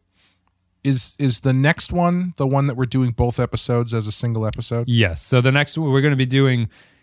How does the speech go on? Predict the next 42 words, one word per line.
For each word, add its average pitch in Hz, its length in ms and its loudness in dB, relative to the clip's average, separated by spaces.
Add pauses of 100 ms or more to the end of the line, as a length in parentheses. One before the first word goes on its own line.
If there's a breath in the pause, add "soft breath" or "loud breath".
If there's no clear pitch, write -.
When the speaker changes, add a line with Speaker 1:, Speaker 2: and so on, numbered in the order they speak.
(120)
Speaker 2:
In 139 100 2
a 143 60 6
Mirror 143 320 4
Darkly 123 400 0
Part 127 240 2
One 123 180 2
and 110 140 -2
Two 117 320 0
as 101 120 -2
a 101 40 -6
single 127 320 0
podcast, 110 580 -2
'cause 110 140 -2
that's 110 160 -2
our 113 80 0
rule 110 300 2
about 104 360 0
episodes 117 380 -2
that 110 160 -2
are 110 80 -2
named 110 500 0
the - 80 -4
same 110 240 2
thing, 107 260 -2
but 107 140 -4
Part 117 160 0
One 110 180 0
and 104 100 -2
Two 110 200 2
within 110 320 0
a 98 60 -2
season 104 340 -4
always 101 180 -2
get 104 140 -6
one 98 220 -2
show. 87 260 -4
So - 140 -2
we'll 110 80 2
do 123 160 4
it 113 80 0
here. 127 100 4
Speaker 1:
I, 151 420 4